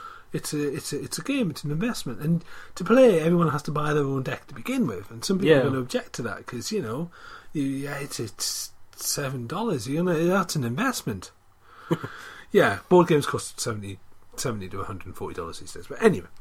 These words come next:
Speaker 1: so, um, that's quite an investment, and the, the, that, that's their mindset. And this guy,
Speaker 2: In, in
Speaker 1: uh,
Speaker 2: fairness, when I bought a set of Magic, that was probably my, <laughs> my thought on it, 'cause I was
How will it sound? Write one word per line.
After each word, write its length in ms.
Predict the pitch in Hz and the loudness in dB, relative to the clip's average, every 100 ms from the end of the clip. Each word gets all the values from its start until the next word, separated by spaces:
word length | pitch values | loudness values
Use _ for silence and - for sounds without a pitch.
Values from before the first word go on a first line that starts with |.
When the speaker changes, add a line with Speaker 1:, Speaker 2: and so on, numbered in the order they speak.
| - - - | -12 -12 -2
Speaker 1:
so, 280 | - 151 - - - - - | 2 2 0 -10 -18 -18 -2
um, 420 | 156 151 147 147 135 - - - - - - - - - | 4 4 4 -2 -6 -14 -16 -16 -16 -18 -20 -18 -12 0
that's 180 | - - | 2 2
quite 240 | - 180 | 0 0
an 60 | 156 | 2
investment, 440 | 156 185 - 117 | 2 2 2 -2
and 100 | 131 | 6
the, 80 | 180 | 6
the, 180 | 180 190 | 8 6
that, 300 | 165 202 196 | 6 4 6
that's 200 | 208 196 | 4 4
their 120 | 190 | 4
mindset. 520 | 170 175 175 - 95 - | 6 4 4 0 -6 -4
And 100 | 143 | -4
this 120 | - | 0
guy, 320 | 170 170 165 | 6 6 8
Speaker 2:
In, 220 | 156 160 | 6 6
in 60 | 196 | 6
Speaker 1:
uh, 40 | |
Speaker 2:
fairness, 380 | 175 196 131 107 - | 10 12 10 6 -2
when 340 | 147 143 135 127 | -14 2 6 6
I 140 | 120 - - - | 4 -2 -8 0
bought 200 | 113 107 | 2 0
a 160 | - - | -6 -8
set 120 | - | -8
of 120 | 104 | -6
Magic, 260 | 104 95 101 | -8 -8 -6
that 100 | 113 | -6
was 100 | 113 | -4
probably 220 | 147 113 | -4 -2
my, 460 | 117 - 147 - 113 - - | 0 -2 -4 -8 -10 -10 -18
<laughs> 200 | - _ | -20 _
my 160 | 120 110 | -4 -4
thought 220 | - 117 104 | 0 0 0
on 100 | 101 | -6
it, 80 | - - - | -8 -12 -8
'cause 180 | 101 | -6
I 60 | 90 | -6
was 240 | 87 - | -8 -12